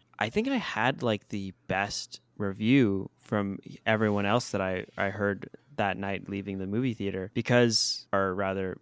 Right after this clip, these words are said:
when I was leaving the movie theater, it felt like it was,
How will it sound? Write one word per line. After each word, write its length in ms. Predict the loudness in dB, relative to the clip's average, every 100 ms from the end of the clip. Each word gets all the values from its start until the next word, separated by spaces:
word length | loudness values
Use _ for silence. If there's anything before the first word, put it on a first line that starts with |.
| -14 -6
when 200 | 0 2
I 60 |
was 200 | 2 0
leaving 200 | -2 0
the 80 | -2
movie 320 | 0 0 0
theater, 280 | -2 -4 -4
it 120 | -6
felt 260 | -2 0 2
like 280 | 0 -2 -4
it 100 | -4
was, 480 | -2 -2 -4 -6